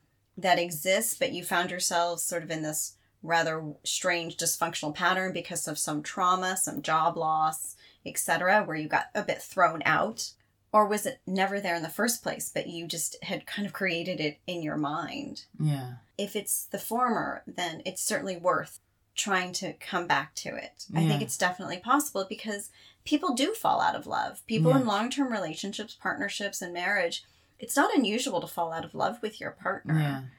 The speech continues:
Speaker 1: But when it's, when it's a, a powerful, strong connection that is rooted in love, it comes back
Speaker 2: Yeah.
Speaker 1: quite immediately when you
Speaker 2: Yeah.
Speaker 1: just have to remind yourself, "Oh, wait."
Speaker 2: Yeah.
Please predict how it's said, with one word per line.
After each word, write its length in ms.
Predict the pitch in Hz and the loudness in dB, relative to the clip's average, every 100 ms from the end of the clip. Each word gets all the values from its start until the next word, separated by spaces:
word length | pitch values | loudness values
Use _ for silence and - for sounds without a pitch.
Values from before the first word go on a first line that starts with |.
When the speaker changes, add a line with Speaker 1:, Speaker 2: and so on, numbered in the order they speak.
| _ - | _ 2
Speaker 1:
But 180 | 220 208 | 4 6
when 160 | 220 | 4
it's, 240 | 214 214 190 190 180 - | 2 -2 -6 -10 -18 -14
when 200 | 202 208 | -6 -4
it's 180 | 202 202 | -2 -4
a, 100 | 190 - | -6 -4
a 60 | |
powerful, 520 | 190 - 196 214 - 185 | -4 0 4 4 2 -2
strong 760 | - - 180 180 170 165 190 - _ _ - | -2 -2 -2 0 -2 -6 -10 -12 _ _ -18
connection 760 | - 190 175 - 170 - - 202 _ _ - | -4 -2 -2 -4 -6 -8 -10 -12 _ _ -8
that 100 | 170 | -6
is 180 | 170 | -4
rooted 360 | 180 208 185 160 | -4 -2 -2 -2
in 240 | - 160 | -4 -4
love, 480 | 165 175 - - - _ _ _ _ - | 0 0 0 -6 -18 _ _ _ _ -8
it 180 | 208 214 | -4 -4
comes 320 | - 277 226 | 2 6 6
back 420 | 160 165 - - - | 6 2 -2 -16 -4
Speaker 2:
Yeah. 360 | 156 156 147 131 - _ _ - | 2 4 2 -2 -12 _ _ 2
Speaker 1:
quite 240 | 233 214 | 4 6
immediately 760 | 180 175 151 - - - 190 - - | 4 -2 -2 -6 -12 -12 -12 -18 -4
when 160 | 151 156 | 2 4
you 60 | |
Speaker 2:
Yeah. 60 | 190 | 4
Speaker 1:
just 140 | 196 | 2
have 100 | 196 | 2
to 100 | - | 2
remind 320 | 180 180 170 175 | 2 4 4 2
yourself, 380 | 170 151 - - | -4 -4 -4 2
"Oh, 120 | 190 | 4
wait." 460 | - 160 - - - _ - | 4 2 0 -4 -12 _ -4
Speaker 2:
Yeah. 360 | 160 147 117 | 0 0 -2